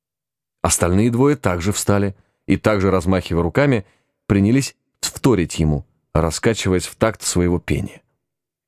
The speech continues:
Я заметил ненормальную укороченность их ног и худые, неуклюжие ступни. Все трое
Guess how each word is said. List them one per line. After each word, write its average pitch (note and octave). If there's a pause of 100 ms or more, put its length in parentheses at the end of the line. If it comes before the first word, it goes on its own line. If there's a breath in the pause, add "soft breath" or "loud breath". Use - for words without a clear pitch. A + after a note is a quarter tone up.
(1300)
Я D2+
заметил E2
ненормальную F2
укороченность E2+
их -
ног E2+ (320)
и E2
худые, F2 (280)
неуклюжие A2 (240)
ступни. E2+ (720)
Все -
трое F2+